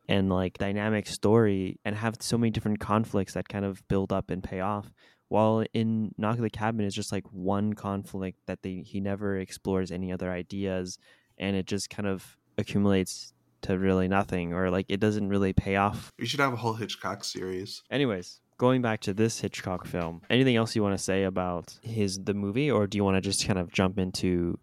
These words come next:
Speaker 1: to flavors and breaking and talking about food?
Speaker 2: I think it's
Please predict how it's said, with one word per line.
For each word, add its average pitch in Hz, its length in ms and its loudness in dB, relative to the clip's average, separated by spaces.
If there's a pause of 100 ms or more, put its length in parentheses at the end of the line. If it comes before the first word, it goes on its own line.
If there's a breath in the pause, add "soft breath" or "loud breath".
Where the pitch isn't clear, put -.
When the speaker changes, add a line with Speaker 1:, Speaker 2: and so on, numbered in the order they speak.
Speaker 1:
to 92 160 -2
flavors 90 560 0
and 90 80 -12
breaking 90 400 -4 (160)
and 92 260 -8
talking 92 260 -2
about 95 180 -4
food? 98 320 -2
Speaker 2:
I 143 60 2
think 226 200 0
it's - 300 -2